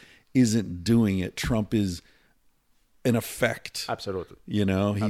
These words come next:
Speaker 2: Absolutely.
Speaker 1: not a leader. And there are no leaders. That, I
Speaker 2: Right.
Speaker 1: guess, is what I'm, even intellectually, it's
Speaker 2: Yeah.
Speaker 1: interesting to think about how ideas become powerful and popular because they, um,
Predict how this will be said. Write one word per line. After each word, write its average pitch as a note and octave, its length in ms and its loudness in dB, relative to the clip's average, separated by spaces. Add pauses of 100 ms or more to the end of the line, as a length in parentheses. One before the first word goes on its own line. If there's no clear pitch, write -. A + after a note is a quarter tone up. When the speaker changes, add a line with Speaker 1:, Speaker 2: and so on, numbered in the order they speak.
(120)
Speaker 2:
Absolutely. G#2+ 140 0
Speaker 1:
not G#2 260 0
a G#2+ 80 -2
leader. F#2 680 -4
And A2 160 0
there C3+ 120 4
are E3 180 0
no A#2+ 180 4
leaders. F2 540 -2
That, A2+ 180 0
I G2 60 -2
Speaker 2:
Right. F#2+ 60 -2
Speaker 1:
guess, G2 220 0
is F2 160 -4
what F2 160 -6
I'm, F2+ 300 -2 (720)
even G#3+ 280 6
intellectually, C#3 880 2
it's F#2+ 160 -4
Speaker 2:
Yeah. C3+ 60 2
Speaker 1:
interesting - 400 -2
to A#2 80 0
think A#2 240 -4
about G#2 360 0
how G#2 300 -2
ideas A#2 840 -2 (800)
become C3 880 0 (260)
powerful C3+ 680 0
and G2 140 -2
popular A#2 600 0
because A2 960 -2
they, G2+ 380 2 (1080)
um, F2+ 480 0